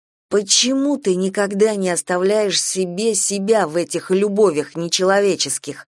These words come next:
Зачем перетекаешь полностью в другого? Всегда принимаешь его форму, ждешь, что твоя жизнь поменяется за счет него. Деньги, шмотки, блатная работа. Ты спрашиваешь, что делать? Взять себя в руки, по меньшей мере.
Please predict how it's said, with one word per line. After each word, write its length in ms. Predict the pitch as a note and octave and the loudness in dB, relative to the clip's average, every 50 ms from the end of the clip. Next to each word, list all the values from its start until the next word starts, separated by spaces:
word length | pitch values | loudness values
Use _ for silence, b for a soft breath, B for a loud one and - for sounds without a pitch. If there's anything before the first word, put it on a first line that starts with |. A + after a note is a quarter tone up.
| _ _ _ _ _ | _ _ _ _ _
Зачем 480 | F#3+ F#3 A3 C4 - - C4+ C#4 A#3+ F#3+ | 0 2 2 4 4 2 2 2 0 0
перетекаешь 640 | G#3+ G#3+ G#3 G3 - G#3 - A#3+ A#3 G#3+ F3+ - _ | 0 -2 0 0 -2 0 2 2 2 2 0 -2 _
полностью 540 | - B3 A#3 G#3+ G3+ G3 F#3 - - F#3+ F3+ | 4 4 4 4 2 -4 -4 0 0 0 0
в 80 | F3+ | 0
другого? 640 | F3 F3 G#3 A3+ A3+ A3 A#3 A3+ G3 D#3+ C#3+ C#3+ - - _ _ | 0 2 2 2 4 6 4 4 6 4 -2 -6 -8 -10 _ _
Всегда 400 | - - - D4+ D4+ A3 B3 A#3 | -8 -2 -2 0 2 4 2 2
принимаешь 720 | A#3 _ F3+ G#3+ G#3+ A3 A3+ A3 A3+ A3 G#3 G3 F#3 - - | 2 _ -4 -2 -2 -2 -2 -2 -2 0 0 -2 -2 0 -2
его 240 | G3 F#3+ G#3 G#3 | 0 2 2 0
форму, 480 | F#3+ G3 - B3+ C4 B3 A3+ G3 F3 E3 | 0 0 2 4 4 4 4 2 -2 -4
ждешь, 340 | D#3+ E3+ D3+ F3+ G#3+ G#3+ F#3 | -4 -4 0 0 0 0 0
что 160 | - - F#3+ | -2 -4 -4
твоя 320 | F#3 - F#3+ G3 G3+ G3 | -2 0 0 2 2 2
жизнь 320 | G3 F#3 G#3 A3+ G#3 G3 F3 | 0 0 -2 -2 -2 -4 -6
поменяется 720 | - - F#3+ G3 G#3 G#3 G#3+ A#3 A3+ G3+ E3+ - - E3+ | 0 0 2 2 2 -2 -2 0 0 0 -2 -4 -6 -6
за 160 | D#3+ D#3+ F3+ | -2 -2 -2
счет 300 | F3+ - - G#3 F#3+ F#3+ | 0 0 0 0 -2 0
него. 460 | F3+ F#3+ G3+ G#3 G3 G3 F#3+ E3+ C#3+ _ _ _ _ _ _ _ _ - | -2 -2 -2 0 2 4 4 2 2 _ _ _ _ _ _ _ _ -8
Деньги, 460 | F#3 E3+ A3 C4 C4 B3 A#3 F#3+ F#3 | -2 0 2 2 2 2 2 2 2
шмотки, 540 | F3 - F#3+ G3 G#3+ A#3 A#3 - - - F3+ | 2 2 2 2 2 2 2 0 0 -4 -2
блатная 540 | E3+ E3 F3+ F#3 F3+ - G3 G#3 G#3+ G#3+ | 0 2 2 0 0 0 -2 0 0 2
работа. 640 | G3+ G3 G3 F#3 F#3 G3+ A#3 A#3 A#3 - F#3 E3+ F3 _ _ _ _ _ _ _ | 4 2 2 2 4 4 4 4 2 0 -4 -4 -4 _ _ _ _ _ _ _
Ты 120 | - A#3 | 0 0
спрашиваешь, 600 | A#3+ - C4 C4+ C4+ - - A#3 A#3 B3 B3 A3+ | 0 2 2 2 4 4 2 2 2 2 2 2
что 220 | G3+ - _ A#3+ A#3+ | 0 0 _ 0 0
делать? 500 | A3+ A3+ B3 A#3 G3+ E3 D3 - - - _ _ _ _ _ _ | 0 2 2 2 2 2 -2 -4 -10 -18 _ _ _ _ _ _
Взять 320 | F3 F#3+ A3 C4 C4 B3+ | -2 2 4 4 4 4
себя 280 | - - A#3+ A#3 B3 B3 | 2 0 4 4 4 4
в 60 | A#3+ | 4
руки, 300 | C4 C#4+ C4+ G3 - E3 | 2 0 0 -2 -4 -10
по 240 | C#3+ _ - E3+ E3+ | -8 _ 0 0 0
меньшей 380 | F3+ F3+ E3 D#3 - - F3 | 0 -4 -4 -4 -4 -4 -4
мере. 400 | E3+ E3+ E3 D#3 C#3+ C#3+ C3+ _ | -4 -4 -4 -4 -6 -8 -12 _